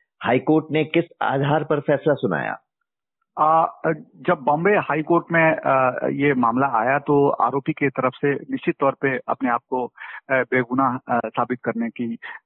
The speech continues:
Speaker 2: अ, दलील, अ, पेश की गई। और, अ, तमाम, अ, जिरह के बाद जो हाई कोर्ट ने, अ, फैसला दिया उन्नीस जनवरी को,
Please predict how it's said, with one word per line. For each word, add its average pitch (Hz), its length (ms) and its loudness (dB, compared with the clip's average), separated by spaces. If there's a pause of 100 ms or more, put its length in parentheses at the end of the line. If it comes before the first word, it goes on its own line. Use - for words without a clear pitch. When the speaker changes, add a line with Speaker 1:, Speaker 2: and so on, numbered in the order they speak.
Speaker 2:
अ, - 40 0
दलील, 120 800 -2
अ, 110 180 2
पेश 120 160 0 (100)
की 147 100 -4
गई। 170 260 0 (400)
और, 135 240 0
अ, 127 200 -2
तमाम, 190 420 -2
अ, 143 300 -2
जिरह 160 320 0
के 139 140 -4
बाद 123 260 0 (320)
जो 147 100 2
हाई - 320 -4
कोर्ट 202 300 0
ने, 196 200 0
अ, 123 360 0
फैसला 131 480 -2
दिया 139 360 0 (520)
उन्नीस 160 340 -4 (120)
जनवरी 135 340 0
को, 147 320 0